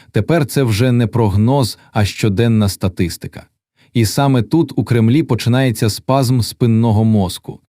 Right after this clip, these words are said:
Бо дрони — це зброя оборони, а Росія — це держава м'ясного наступу. Їй треба рвати, жерти, просуватися,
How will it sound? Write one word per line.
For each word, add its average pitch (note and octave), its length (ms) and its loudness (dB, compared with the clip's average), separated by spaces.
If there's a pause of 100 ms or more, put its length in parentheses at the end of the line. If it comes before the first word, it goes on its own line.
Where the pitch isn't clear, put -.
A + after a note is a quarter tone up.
(140)
Бо C#3 180 2
дрони — C#3+ 600 2
це C#3+ 200 0
зброя A2+ 480 0
оборони, G#2 680 0 (320)
а G#2+ 140 0
Росія — A#2 560 0 (140)
це C#3+ 160 0
держава A#2+ 600 0
м'ясного G#2+ 680 0
наступу. F#2+ 640 -4 (360)
Їй D3+ 200 2
треба C3 360 0
рвати, A#2+ 540 0
жерти, A#2 520 0
просуватися, A2+ 960 -2